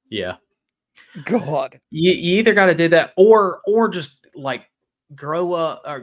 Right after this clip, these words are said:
Speaker 1: get, get going at a time that is not like now, where, you know, you could buy a house for a reasonable price.
Speaker 2: Yeah, I guess it makes sense, but
Speaker 1: Uh,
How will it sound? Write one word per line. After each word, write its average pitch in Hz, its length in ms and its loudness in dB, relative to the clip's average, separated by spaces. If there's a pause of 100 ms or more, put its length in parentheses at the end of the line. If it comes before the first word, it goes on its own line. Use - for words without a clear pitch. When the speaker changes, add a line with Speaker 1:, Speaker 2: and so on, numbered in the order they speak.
(140)
Speaker 1:
get, 175 340 -2
get 190 400 -4
going 147 460 -6
at 127 80 -6
a 120 60 -8
time 123 520 -8
that 113 160 -8
is 113 140 -14
not 117 240 -12
like 104 200 -16
now, 104 360 -18 (580)
where, 107 560 -10
you 131 140 -20
know, 87 100 -14
you 98 220 -18
could 113 160 -18
buy 104 180 -8
a 101 60 -10
house 110 360 -10
for - 200 -8
a 107 80 -6
reasonable 107 420 -12
price. 110 760 -8 (520)
Speaker 2:
Yeah, 214 160 0
I 208 40 -4
guess 202 200 -4
it 165 40 -10
makes 156 200 -12
sense, 160 340 -12 (160)
but 165 220 -4
Speaker 1:
Uh, 104 300 -8